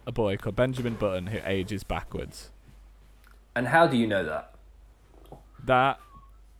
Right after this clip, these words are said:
Speaker 1: that, how, how do I know that?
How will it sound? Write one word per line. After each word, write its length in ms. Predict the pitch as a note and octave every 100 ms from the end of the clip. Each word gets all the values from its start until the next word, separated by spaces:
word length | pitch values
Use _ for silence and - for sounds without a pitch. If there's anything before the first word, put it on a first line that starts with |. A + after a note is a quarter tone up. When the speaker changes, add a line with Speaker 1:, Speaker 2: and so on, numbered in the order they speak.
| - - - - - - - - - -
Speaker 1:
that, 160 | A#2+ - - - -
how, 280 | C3+ D3+ E3 -
how 300 | - A2 B2
do 140 | B2 A#2
I 100 | A2+
know 220 | G#2+ G2
that? 220 | D#2+